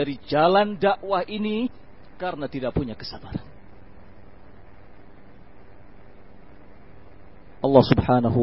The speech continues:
wa taala menyatakan dalam Al-Qur'an, "Wa ja'alna minhum a'immatan yahduna bi amrina lamma sabaru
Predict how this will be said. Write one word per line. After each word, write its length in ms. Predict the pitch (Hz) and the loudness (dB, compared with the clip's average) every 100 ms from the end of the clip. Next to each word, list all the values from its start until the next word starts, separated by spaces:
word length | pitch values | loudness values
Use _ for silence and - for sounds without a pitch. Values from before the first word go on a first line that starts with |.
| 113 | 6
wa 80 | |
taala 720 | 110 104 117 117 113 107 - - - - - | 6 2 2 4 2 0 -4 -12 -16 -16 0
menyatakan 640 | 120 113 110 127 - 113 | 4 4 2 -2 -2 0
dalam 520 | 113 110 104 - - - - - - - - - | 2 2 2 -4 -8 -12 -16 -18 -16 -16 -14 -10
Al-Qur'an, 840 | 117 - 117 - 131 139 139 147 - - - | -10 -6 -4 2 4 4 2 -6 -14 -16 -8
"Wa 160 | - 120 | 8 10
ja'alna 480 | 113 113 101 127 117 | 10 6 2 0 -2
minhum 420 | 120 127 117 120 117 | -2 0 2 2 0
a'immatan 640 | 117 - 143 127 120 - 113 | -2 0 2 4 2 2 0
yahduna 560 | 113 107 104 143 123 | 2 2 6 6 6
bi 200 | 107 120 - | 4 2 4
amrina 480 | 143 127 123 113 110 | 2 4 2 2 2
lamma 480 | 120 160 131 110 | 4 4 4 2
sabaru 480 | 95 127 120 104 90 | 6 8 8 6 -2